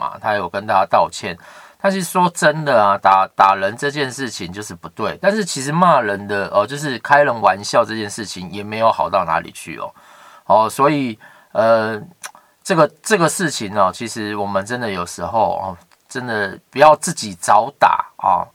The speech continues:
不要自己找打。有时候你太，太，太逼人了，言语上太逼人了，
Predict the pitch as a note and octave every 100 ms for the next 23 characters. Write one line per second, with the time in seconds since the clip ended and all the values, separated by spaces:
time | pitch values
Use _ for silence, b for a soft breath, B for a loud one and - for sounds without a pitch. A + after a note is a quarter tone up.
0 | b b - C3+ D3 D3+ A#2+ F2+ - F2
1 | F#2+ E2 A2+ A2+ G#3 D#3+ - G#3 D3 _
2 | _ - G#3 D#3+ - _ - A3 F#3 -
3 | E3+ F3 D#3 A2 A2 A2+ F3+ C3+ F3+ D#3
4 | - D3 - D#3 E3 C#3 G#2 G#2+ G#2